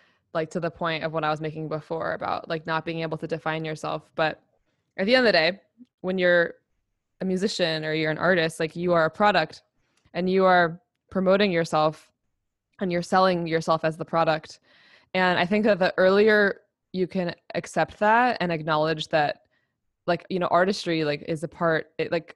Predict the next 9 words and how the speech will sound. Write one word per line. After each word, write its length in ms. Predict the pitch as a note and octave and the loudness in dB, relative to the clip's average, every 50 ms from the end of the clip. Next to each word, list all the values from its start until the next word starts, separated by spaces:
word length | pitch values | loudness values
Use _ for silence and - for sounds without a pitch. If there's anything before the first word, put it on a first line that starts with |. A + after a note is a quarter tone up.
| _ _ | _ _
we 260 | G3 F3 F3+ G#3 F#3 | -10 -6 -4 -4 -6
c-, 200 | - - - G3+ G#3 - | -6 -10 -12 -12 -8 -6
we 400 | F#3 G#3 G#3+ A3 A3 G#3 G#3 G#3 - - _ _ | -4 -4 -2 -2 -2 -4 -4 -6 -10 -16 _ _
participate 460 | G3+ G#3 A3+ A#3 G#3+ G#3 G#3+ F3+ D#3 | 0 0 0 0 0 0 0 0 0
in 60 | E3+ | 0
capitalism. 600 | F#3 A3 A3 G#3+ F#3+ D3+ - - - - F#2+ - | 0 -2 0 0 0 -2 -2 -6 -8 -10 -8 -6
Like, 120 | D#3+ E3 | -4 0
we're 120 | F3 F3+ F3+ | 2 2 2
selling 680 | - - G3+ G3 G3 G3 G3 F#3+ F#3 F3+ F3 E3+ D#3+ | 4 4 4 4 4 4 4 2 2 0 -2 -4 -6